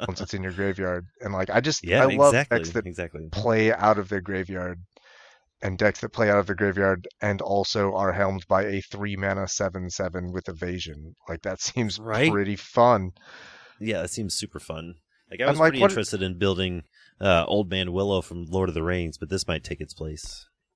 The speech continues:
Speaker 1: Yeah, and, like, what, what is someone gonna do about, uh,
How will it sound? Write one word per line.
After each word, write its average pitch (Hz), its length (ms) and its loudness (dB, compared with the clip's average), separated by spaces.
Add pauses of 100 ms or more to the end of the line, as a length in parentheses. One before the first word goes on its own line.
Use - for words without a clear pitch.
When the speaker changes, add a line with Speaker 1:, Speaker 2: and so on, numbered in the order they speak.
Speaker 1:
Yeah, 135 320 -4 (100)
and, 160 140 -4
like, 190 180 0
what, 208 140 0 (320)
what 202 160 -4
is 240 80 0
someone 240 300 4
gonna 190 180 4
do 139 400 4
about, 113 380 4 (100)
uh, 110 320 6